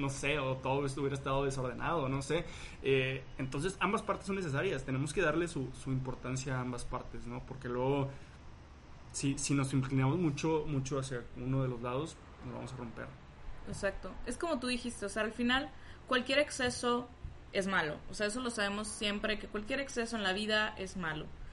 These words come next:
Speaker 2: Y justo Marta y María yo creo que tienen un equilibrio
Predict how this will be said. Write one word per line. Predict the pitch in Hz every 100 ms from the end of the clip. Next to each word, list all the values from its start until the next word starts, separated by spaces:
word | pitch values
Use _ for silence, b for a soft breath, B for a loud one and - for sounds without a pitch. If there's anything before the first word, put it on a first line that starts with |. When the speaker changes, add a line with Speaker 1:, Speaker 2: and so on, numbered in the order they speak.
| B B B - - -
Speaker 2:
Y | 220 220 214 202 196 247
justo | 247 262
Marta | 240 220 226
y |
María | 214 190 190 190
yo | 196
creo | - 202 190
que | 202
tienen | 202 196 190
un | 196
equilibrio | 196 208 196 185 180